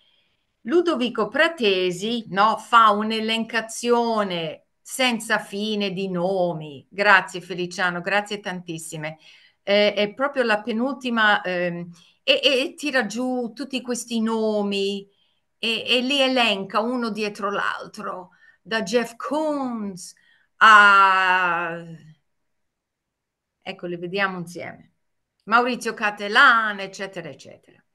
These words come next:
E un po' suscita una rabbia, perché è il classico, quello che viene chiamato in inglese il name dropping, no? Cioè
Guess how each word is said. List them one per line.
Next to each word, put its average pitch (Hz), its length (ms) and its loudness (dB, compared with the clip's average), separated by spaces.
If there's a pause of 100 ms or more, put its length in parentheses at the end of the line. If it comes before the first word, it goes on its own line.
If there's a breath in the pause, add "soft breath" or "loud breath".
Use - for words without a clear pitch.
(1120)
E - 440 -2 (300)
un 415 200 -2
po' 226 200 4
suscita 220 680 -2
una 175 280 -2
rabbia, 160 500 -2
perché 302 460 -8
è 285 360 -2
il 320 220 -6
classico, 330 960 0
quello 277 240 -4
che 254 140 -10
viene 294 280 -6
chiamato 247 460 -2
in 269 100 -6
inglese 202 680 -4
il 190 340 -8
name 196 480 -4
dropping, 151 800 -8
no? 247 320 0
Cioè 208 300 -4